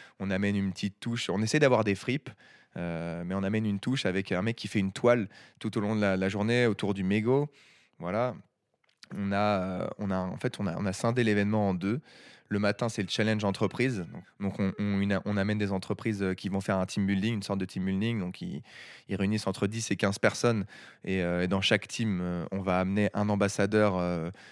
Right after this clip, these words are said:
voilà, qui, qui va être, euh, ça peut être justement Libellule qui a, qui a participé deux fois, ça peut être des acteurs, euh, du monde du cinéma, des influenceurs, des sportifs pros, bien sûr, puisqu'on vient de là, donc, euh,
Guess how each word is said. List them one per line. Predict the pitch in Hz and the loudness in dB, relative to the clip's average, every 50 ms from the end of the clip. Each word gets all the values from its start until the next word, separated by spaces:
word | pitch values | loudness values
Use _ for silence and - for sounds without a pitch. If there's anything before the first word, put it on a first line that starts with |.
| - - _ - | -20 -20 _ -8
voilà, | - 92 101 101 98 95 95 | -4 -2 0 0 0 0 -2
qui, | - - - | -4 -10 -16
qui | - - - | -14 -14 -12
va | - 85 85 87 | -8 -6 -4 -4
être, | 90 - - - | -6 -6 -8 -8
euh, | - 80 82 - - - | -8 -8 -8 -10 -12 -12
ça | - - | -12 -12
peut | - - 92 | -8 -6 -6
être | 90 | -6
justement | 98 107 - - 92 98 98 92 | -6 -8 -8 -4 -2 -2 0 0
Libellule | 90 87 87 85 95 101 101 95 | 0 0 0 0 0 0 0 -2
qui | - - 110 | -4 -8 -10
a, | - | -8
qui | - | -8
a | - | -8
participé | - - - - - - 92 87 | -8 -8 -10 -10 -6 -4 -2 0
deux | 92 92 | 0 -2
fois, | - - 107 107 107 104 - - - - _ | 2 4 4 4 4 4 0 -6 -18 -18 _
ça | - - | -10 -6
peut | - 104 | -4 -4
être | 95 - 92 | -4 -4 -4
des | 87 101 95 90 | -4 -4 -2 -2
acteurs, | 95 92 - _ - 104 101 107 110 104 101 98 | -2 -4 -6 _ 0 2 4 4 4 4 2 2
euh, | 90 90 90 90 90 90 87 82 82 80 76 80 | 0 0 0 0 0 0 0 0 0 0 0 -2
du | 85 95 95 | -2 -2 -2
monde | 98 98 101 98 | 0 0 0 0
du | 95 | -2
cinéma, | 95 - - 101 98 101 104 107 107 110 110 110 107 | -2 -4 -4 -2 0 2 2 4 4 4 4 4 4
des | 98 92 92 | 2 0 0
influenceurs, | 98 92 - - 110 101 101 101 - 117 113 107 101 | 0 -2 0 0 0 0 0 2 2 4 4 4 4
des | 92 | 2
sportifs | 87 - - 87 - - - - | -2 0 -2 -2 -2 -4 -12 -12
pros, | - - 113 104 | -4 -2 0 0
bien | 98 90 | 2 0
sûr, | 95 - 98 | 0 -2 -4
puisqu'on | 90 - - - 87 | -4 -4 -6 -6 -4
vient | 85 90 90 90 | -2 -2 -2 0
de | 95 | 0
là, | 98 95 | 0 0
donc, | 87 82 82 - - | 0 -2 -6 -8 -8
euh, | 65 76 - | -8 -8 -8